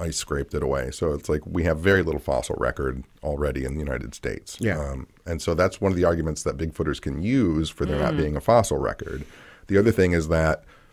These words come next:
Speaker 1: if you talk to most Bigfooters who are flesh and blood Bigfooters, they'll tell you that in the United States, there's probably only a viable population, which it, it could be viable, of about three thousand spread across the entire United States.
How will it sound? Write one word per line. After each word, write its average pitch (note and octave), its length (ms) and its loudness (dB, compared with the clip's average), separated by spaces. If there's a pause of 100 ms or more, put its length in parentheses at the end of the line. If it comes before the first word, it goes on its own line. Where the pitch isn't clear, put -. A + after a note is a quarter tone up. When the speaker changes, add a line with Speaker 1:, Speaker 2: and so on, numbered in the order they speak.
(360)
Speaker 1:
if G2+ 160 -4
you F2+ 100 0
talk F#2 260 4
to F#2+ 60 -2
most F2 260 0
Bigfooters F#2+ 500 4
who F#2+ 100 4
are E2 80 4
flesh F2 320 -2
and F2+ 100 0
blood B2 240 4
Bigfooters, G2 560 6
they'll F#2 140 4
tell F2+ 180 4
you F2 120 4
that E2 280 2
in G2+ 140 -2
the F2+ 60 0
United E2+ 280 0
States, E2+ 360 -4
there's E2+ 160 -2
probably F2+ 520 2
only F2 240 0
a D#2+ 60 2
viable D#2 380 0
population, E2 960 -4
which F2 240 -6 (120)
it, A2+ 200 -10
it G2+ 120 -14
could A#2+ 180 2
be G2 100 2
viable, E2 480 -2
of E2 100 -2
about E2 220 -4
three E2+ 280 -4
thousand D#2+ 560 -6
spread F2+ 280 2
across E2+ 340 0
the F2 120 -2
entire E2+ 360 -2
United D#2+ 400 0
States. - 380 -8